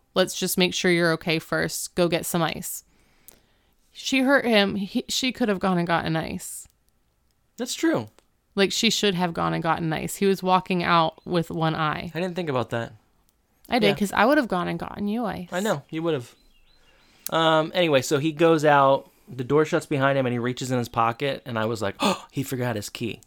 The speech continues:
Speaker 1: Which
Speaker 2: No.
Speaker 1: wouldn't matter, 'cause Topanga's in the room.
Speaker 2: That's true. I figured, like, she's gonna be asleep or something.
Speaker 1: Mm.
Speaker 2: Anyway, he does have his key, and it's like, "Oh, cool, what a relief." And then he sets it down on top of the ice machine.
Speaker 1: Which is bonkers.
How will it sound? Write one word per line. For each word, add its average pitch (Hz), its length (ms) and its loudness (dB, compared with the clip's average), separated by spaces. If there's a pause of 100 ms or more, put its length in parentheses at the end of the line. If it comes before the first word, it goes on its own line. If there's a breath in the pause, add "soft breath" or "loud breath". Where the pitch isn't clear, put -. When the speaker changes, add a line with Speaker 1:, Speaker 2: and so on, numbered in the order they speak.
Speaker 1:
Which - 140 2
Speaker 2:
No. 104 240 2
Speaker 1:
wouldn't 254 300 0
matter, 240 340 4
'cause 202 220 -2
Topanga's 254 480 2
in 190 100 2
the 185 100 2
room. 196 400 -2 (140)
Speaker 2:
That's - 220 -8
true. 92 320 -8 (200)
I 127 140 0
figured, 117 360 -2
like, 113 220 -4
she's 120 220 -6
gonna 110 160 -4
be 101 140 -6
asleep 104 400 -8
or - 40 -16
something. - 480 -18
Speaker 1:
Mm. 175 380 -8
Speaker 2:
Anyway, 104 420 -4 (160)
he 143 180 -2
does 165 240 6
have 117 160 4
his 110 120 -10
key, - 300 -12
and 98 100 -10
it's 104 140 -12
like, 110 180 -6
"Oh, 135 200 2
cool, 131 280 0
what 123 140 2
a 117 40 0
relief." 117 420 -4 (220 soft breath)
And 147 60 -4
then 139 60 -2
he 131 80 0
sets 156 320 0
it 127 80 -10
down 127 220 2
on 110 100 0
top 123 240 -2
of 117 40 -2
the 107 140 2
ice 127 160 0
machine. - 400 -12 (100)
Speaker 1:
Which 214 260 -6
is 220 360 -6 (600)
bonkers. - 840 0